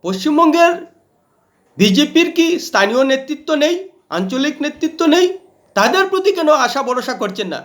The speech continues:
যে তারা মমতা বন্দ্যোপাধ্যায়কে কড়া টক্কর দেবেন এবং সংগঠনকে মজবুত করবেন? পশ্চিমবঙ্গে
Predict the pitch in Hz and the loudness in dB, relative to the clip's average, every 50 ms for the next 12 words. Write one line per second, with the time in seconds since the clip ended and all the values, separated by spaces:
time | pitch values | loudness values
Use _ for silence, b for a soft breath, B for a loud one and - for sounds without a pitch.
0 | b b b b - 151 190 185 214 202 220 247 269 254 233 233 240 240 240 262 | b b b b -8 -8 -4 0 2 4 4 4 2 2 0 -4 -4 -6 -6 -6
1 | 247 233 240 240 233 240 220 247 247 240 254 262 262 262 254 226 226 - 208 202 | -6 -6 -6 -6 -6 -4 -4 -4 -4 -2 -2 -4 -4 -4 -6 -8 -4 0 2 2
2 | 220 254 233 262 247 - - 247 226 233 240 233 226 208 196 214 240 - - 175 | 4 2 2 -2 -6 -6 -6 -10 -8 -8 -8 -6 -6 -6 -6 -6 -8 -8 -8 -8
3 | 170 170 196 214 247 254 240 269 254 220 208 196 190 240 - - - 220 196 190 | -6 -6 -6 -6 -8 -6 -6 -2 0 0 0 0 0 -4 -6 -2 0 0 0 0
4 | 190 190 B B B B B B B - 175 190 190 302 302 285 330 302 330 | -2 -4 B B B B B B B 0 2 2 2 2 0 0 0 2 0